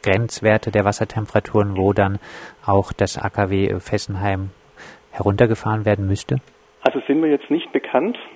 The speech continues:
Speaker 2: Es gibt zum Beispiel für den Neckar, hat das Land Baden-Württemberg einen sogenannten Wärmelastplan. Ähm, Rheinland-Pfalz zum Beispiel hat es auch für den Rhein. Das gibt's in Baden-Württemberg nicht.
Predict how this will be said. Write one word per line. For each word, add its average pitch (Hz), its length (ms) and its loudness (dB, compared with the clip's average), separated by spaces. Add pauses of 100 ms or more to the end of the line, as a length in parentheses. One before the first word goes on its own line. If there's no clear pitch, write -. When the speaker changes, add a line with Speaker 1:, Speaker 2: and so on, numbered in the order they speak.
(140)
Speaker 2:
Es 143 200 2
gibt - 300 0
zum 143 80 0
Beispiel 135 220 0
für 131 100 -2
den 120 140 -2
Neckar, 196 440 0
hat 156 220 -2
das - 160 -6
Land 139 180 -2
Baden-Württemberg 131 720 0
einen 120 260 -6
sogenannten 120 440 -4
Wärmelastplan. 120 920 0 (580)
Ähm, 123 140 2
Rheinland-Pfalz 123 640 6 (100)
zum 170 80 -4
Beispiel 147 400 2
hat - 160 0
es - 120 -6
auch 135 240 0
für - 80 -14
den 120 120 -4
Rhein. 120 560 -2
Das - 160 -16
gibt's - 240 -4
in 131 160 -8
Baden-Württemberg 113 720 -2
nicht. - 320 -12